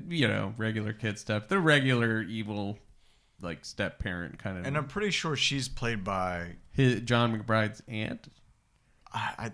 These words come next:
Speaker 2: I, I figure it's probably his mom in real
Speaker 1: Mom or
Speaker 2: life.
Speaker 1: aunt,
Speaker 2: They
Speaker 1: whatever.
Speaker 2: get the same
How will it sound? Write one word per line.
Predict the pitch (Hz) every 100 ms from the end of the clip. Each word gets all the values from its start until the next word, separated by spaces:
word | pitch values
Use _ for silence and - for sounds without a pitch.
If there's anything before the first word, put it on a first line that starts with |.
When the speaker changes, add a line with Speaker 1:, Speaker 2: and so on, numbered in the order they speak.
| -
Speaker 2:
I, | 113
I |
figure | 135 - 95
it's | 90
probably | 107 92
his | 82
mom | 87 98 131 143 - - - _ -
in | 113
real | 117
Speaker 1:
Mom | 131 131
or | 120
Speaker 2:
life. | 110
Speaker 1:
aunt, | 107 101 101
Speaker 2:
They | - - 135
Speaker 1:
whatever. | 120 117 131
Speaker 2:
get |
the | 120
same | - 117 107 101